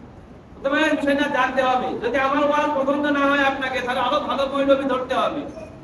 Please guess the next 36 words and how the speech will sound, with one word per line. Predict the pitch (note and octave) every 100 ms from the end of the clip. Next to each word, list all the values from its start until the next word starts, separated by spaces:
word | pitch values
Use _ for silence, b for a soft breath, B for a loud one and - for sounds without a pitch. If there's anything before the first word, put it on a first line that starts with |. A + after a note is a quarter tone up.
| -
কিন্তু | B3+ C#4 F4+ E4
নিজের | D#4 C4+ C#4 D4 D4
বিষয়টাকে | C#4+ C#4 C#4+ D4
ধরতে | A#3+ C4 C4
হবে, | C#4 B3+
হয় | A#3+ B3+
যদি | B3+ - A#3+ A#3+
ভালো | - B3+
হয় | C#4 C#4 D#4+
করবো, | D4 C#4+ D4+
নাই | D#4 C4+ B3+
করবো | B3 G#3+
না। | - - - - - - -
সমাজকে | A3+ C4+ D4 D4
অবশ্যই | C#4 C4+ D4 - D#4 D#4
ডেভেলপ | C4+ C#4 C#4+ C#4+
করতে | C#4 - C4+
হবে। | C#4 D4+ D#4 D#4+ - - - -
সেটাকে | A#3+ C4+
আমরা | C#4 C#4 C#4
সবাই | C4 B3+ C#4+
এক | C4+ C4
জায়গায় | C4+ C4+
হয়ে | C#4 C#4
রোজারিতে | C4+ C4+ C4+ C4
যেমন | C4+ C4+ C4
করি, | C4+ C4+ D4
কিছু | C#4+ C4+
চাঁদা | C4 A#3+ C4
নিই। | C#4 D4 D#4+ D#4+ - - - - - - - -
সমাজে | G3+ B3+
অসহায় | C4+ C4 C4 C4
থাকলে | C#4 C#4 C#4+
তাকে | C#4 C4 C4
সহযোগিতা | A3+ A3+ C4 C4+ C#4
করার | B3+ B3